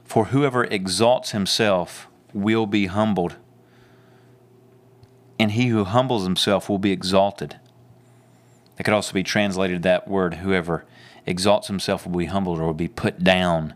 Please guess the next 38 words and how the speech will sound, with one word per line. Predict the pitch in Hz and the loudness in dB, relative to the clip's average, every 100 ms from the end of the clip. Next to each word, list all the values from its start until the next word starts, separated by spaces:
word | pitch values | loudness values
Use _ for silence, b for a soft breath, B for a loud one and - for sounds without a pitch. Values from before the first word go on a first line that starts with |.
| B B B B | B B B B
"and | 92 | -2
he | 95 | 2
who | 101 92 | 2 2
humbles | 82 107 120 98 85 | 0 0 2 0 0
himself | 87 - 90 80 - B B B B - | -2 0 0 0 -4 B B B B -2
will | 110 120 120 | 2 2 2
be | 104 98 90 - B B B _ | 0 0 -4 -10 B B B _
exalted." | 98 90 95 101 107 - 78 - B B | -2 0 2 4 2 -2 -8 -10 B B
If | - 113 | 0 2
you | |
continue | 113 110 139 131 107 | 2 0 0 2 2
reading, | 104 127 101 85 B B B | 2 2 0 -2 B B B
you'll | 110 | 0
see | 104 135 | 2 2
it | 113 | 2
again | 95 110 | 2 2
in | 98 | 2
Luke | 92 98 95 | 0 -2 0
eighteen | 110 110 - 95 87 | -2 -2 -2 -2 -2
fourteen. | 127 147 - 92 80 76 - - | 0 -2 -2 -2 -2 -4 -10 -4
Jesus | 120 131 113 - | -2 -2 -2 -2
says | 110 95 82 | -2 -2 -2
the | 95 | -2
exact | 95 90 85 92 104 117 - - | -2 -2 -2 0 2 0 -4 -6
same | - 101 95 | -2 -2 -4
phrase | 90 104 98 92 85 - - | -2 0 0 0 -2 -4 -4
again. | 85 98 98 76 - B B B B B B B B B B | -2 0 0 -4 -10 B B B B B B B B B B
And | - 110 | 0 2
so | 131 | 4
what | 120 139 | 2 2
we | 123 | 0
see | - 135 120 | 0 2 2
is | 107 90 | 2 0
this | 110 127 | 0 0
is | 165 | 0
a | |
kingdom | 143 123 120 101 | 2 2 2 2
principle. | 90 101 101 87 80 69 | 2 0 0 -2 -4 -4